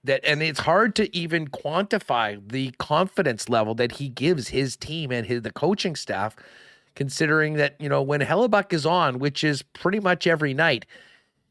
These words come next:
you are going to be given a chance to win. And he'll hold you in even if things don't go well for a particular period of time. And, I mean, to me, there's been so many great stories about this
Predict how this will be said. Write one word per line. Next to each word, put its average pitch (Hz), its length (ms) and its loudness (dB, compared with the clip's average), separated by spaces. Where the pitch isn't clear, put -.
you 127 380 2
are 175 100 4
going 127 400 0
to 170 80 4
be 147 140 -2
given 131 320 2
a 127 80 2
chance 135 400 0
to 127 100 0
win. 120 300 0
And 101 80 -4
he'll 196 180 2
hold 233 340 2
you - 120 -2
in 151 220 -2
even 170 300 -2
if 165 100 -6
things 180 280 0
don't 175 220 0
go 170 140 0
well 165 260 2
for 139 160 -2
a 127 40 -4
particular 139 480 -4
period 143 360 -2
of 135 100 -2
time. 139 380 -2
And, 113 160 -6
I 143 40 -8
mean, 143 120 -6
to 151 120 -4
me, 196 320 2
there's 156 140 -2
been 160 140 0
so 202 240 2
many 220 160 2
great 165 320 0
stories 160 420 2
about 143 340 0
this 143 180 -4